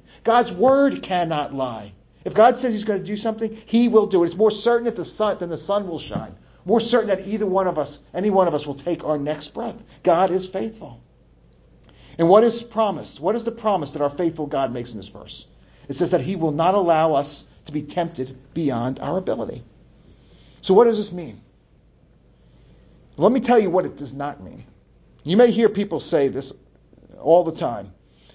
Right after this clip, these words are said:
but this is a false hope. This is a promise that's not found in this verse. This is a promise that's not found anywhere in Scripture. And the wrong meaning often is attr-, attributed to this verse is, "God will never give me more than I can handle."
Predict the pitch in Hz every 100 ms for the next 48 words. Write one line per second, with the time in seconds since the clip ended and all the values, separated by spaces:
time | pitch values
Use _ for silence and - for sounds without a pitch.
0 | - 165 208 208 185 196 175 175 185 127
1 | 165 180 196 - 196 196 180 135 156 139
2 | 175 180 196 190 - 190 185 - - 160
3 | 160 - 190 202 185 185 160 - 185 190
4 | 185 185 208 185 180 165 - 135 - -
5 | _ _ _ _ _ - 170 175 208 247
6 | 233 220 214 160 156 143 185 - 185 160
7 | 156 - - 151 - 208 180 147 156 151
8 | - 131 127 123 120 - - - - 196
9 | 220 202 185 202 202 190 202 208 165 170
10 | 165 127 - _ _ _ 147 185 196 170
11 | 156 147 151 147 123 120 107 107